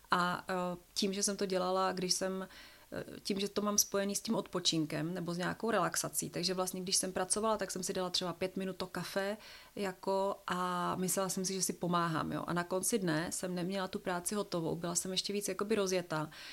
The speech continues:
a už, už jsem vlastně neměla tu berličku. Takže pro mě bylo jako důležitý si uvědomit, že aha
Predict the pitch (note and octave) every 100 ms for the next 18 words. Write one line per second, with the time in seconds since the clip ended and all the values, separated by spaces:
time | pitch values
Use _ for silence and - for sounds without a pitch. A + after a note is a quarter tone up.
0 | - - F#3+ F3+ F3+ - - - - G3+
1 | G3 - - - - G3+ G3 G#3 G3+ A#3
2 | A3 E3+ E3 D#3 - - - - - -
3 | - - - G3 F#3 F#3+ G3 F#3+ G3 G3
4 | G3+ G#3+ G#3 - F#3+ F#3 F#3 G3+ G#3 G#3
5 | - - G3 F#3 G3 G3 G3+ C#3+ G3+ -
6 | - - E3+ E3+ D#3+ F#3+